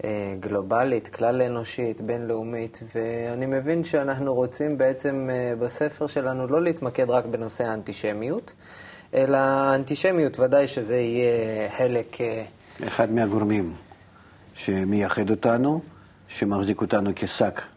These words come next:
Speaker 2: האגוזים, שאנחנו נלבן, אה, אז מה הסיבה ואיך פותרים את הבעיה, ומתוך הבעיה שלנו האישית, להבין שאנחנו כאן צריכים להגיע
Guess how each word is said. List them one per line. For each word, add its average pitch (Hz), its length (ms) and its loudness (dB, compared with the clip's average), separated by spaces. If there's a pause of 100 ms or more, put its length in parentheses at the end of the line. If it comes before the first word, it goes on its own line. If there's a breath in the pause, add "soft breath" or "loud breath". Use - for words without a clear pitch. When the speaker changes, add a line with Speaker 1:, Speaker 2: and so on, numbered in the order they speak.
(100)
Speaker 2:
האגוזים, 95 720 0 (680 loud breath)
שאנחנו 101 1000 0
נלבן, 98 600 2 (760 loud breath)
אה, 95 120 0 (100)
אז 98 380 0
מה 104 220 2
הסיבה 104 720 2
ואיך 104 600 -2 (120)
פותרים 95 360 0
את 90 120 -2
הבעיה, 107 540 4 (520 loud breath)
ומתוך 101 540 2
הבעיה 95 340 0
שלנו 101 440 -2
האישית, 110 500 -2 (460 loud breath)
להבין 113 360 2
שאנחנו 107 680 0
כאן 117 360 2 (400 loud breath)
צריכים 107 340 0
להגיע 101 440 4